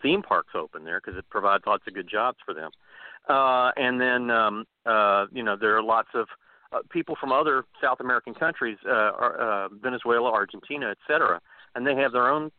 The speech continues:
set of issues that they, they bring to the table. So, um, it, it seems like, uh, Biden is weakest among male, uh, Latino voters and particularly male Cuban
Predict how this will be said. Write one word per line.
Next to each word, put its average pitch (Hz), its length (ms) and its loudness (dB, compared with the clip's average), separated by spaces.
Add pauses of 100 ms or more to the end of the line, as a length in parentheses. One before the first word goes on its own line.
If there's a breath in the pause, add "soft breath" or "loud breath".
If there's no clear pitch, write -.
(160)
set 117 120 0
of 95 100 -6
issues 95 360 -6
that 98 120 -14
they, 98 200 -2 (120)
they 104 80 -2
bring 101 240 -4
to 92 60 -8
the 87 80 -10
table. 95 360 -4 (100)
So, 135 300 4 (420 loud breath)
um, 123 380 2 (440)
it, 139 220 2
it 139 140 2 (200)
seems 190 260 0
like, 156 200 2 (240)
uh, 123 300 4 (300)
Biden 147 460 2
is 117 300 -4
weakest 143 760 -4 (500 soft breath)
among 123 580 0 (220)
male, 147 720 0 (840)
uh, 117 440 4
Latino 135 420 -2
voters 135 440 0
and 110 140 -8
particularly 139 460 -4
male 120 540 -2 (180)
Cuban 107 440 -6